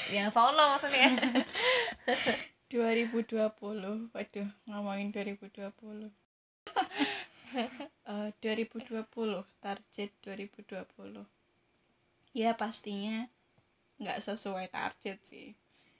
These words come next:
Speaker 2: Yang jelas ada, sebenarnya ada satu hal yang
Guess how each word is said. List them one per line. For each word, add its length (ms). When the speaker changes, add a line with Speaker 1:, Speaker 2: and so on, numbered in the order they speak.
Speaker 2:
Yang 240
jelas 220
ada, 560
sebenarnya 960
ada 220
satu 720
hal 240
yang 480